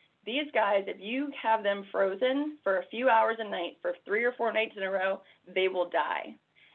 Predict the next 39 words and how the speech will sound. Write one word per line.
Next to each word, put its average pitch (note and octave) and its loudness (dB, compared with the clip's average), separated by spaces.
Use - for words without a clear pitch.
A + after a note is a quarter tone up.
And G3+ 0
so G3 10
where A#3 4
their F#3+ 6
northernmost A3 4
range F#3 0
of F3+ -4
distribution F3+ -4
falls F3+ 2
out, C#4 4
that's A#3 4
where A3+ -4
you A#3+ -4
have G3+ -4
salt - 4
marsh F3+ -6
that F#3 2
interlaps G3 0
with - -14
it. E2+ -8
And G3 -6
so G3 2
salt C4 4
marsh G#3+ 4
does F#3 -4
really G3+ 2
well G#3 4
in E3 -4
the D3+ -6
cold, D3+ -2
right? G#3+ 4
'Cause E3+ -8
it - -12
usually E3 -8
dies E3+ -2
back G3 2
in F3 -8
the F3 -8
winter. - -8